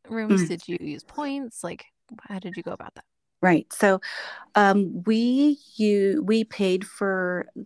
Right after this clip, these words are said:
Speaker 2: the hotel with the Capital One Venture card. Um, so do you remember when the Capital One Venture had the hundred thousand dollar, no, hundred thousand,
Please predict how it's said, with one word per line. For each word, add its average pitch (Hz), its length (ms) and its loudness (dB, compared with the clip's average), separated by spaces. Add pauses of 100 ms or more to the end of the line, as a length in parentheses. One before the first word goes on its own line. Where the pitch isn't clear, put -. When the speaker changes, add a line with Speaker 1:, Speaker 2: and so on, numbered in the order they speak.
(160)
Speaker 2:
the 180 80 0
hotel 170 540 -2
with 180 580 0
the 190 80 -4
Capital 175 360 -2
One 165 200 2
Venture - 260 -6
card. - 400 -2 (580)
Um, 165 560 4
so 226 380 2 (300)
do 262 80 -6
you 302 80 4
remember 311 280 4
when 294 120 0
the 254 80 -8
Capital 226 300 -12
One 214 180 -10
Venture 190 320 -14
had 170 420 -6
the 175 140 -4
hundred 160 360 -4
thousand 156 380 -2
dollar, - 380 -10 (100)
no, 175 140 2
hundred 170 440 -6
thousand, 160 540 -4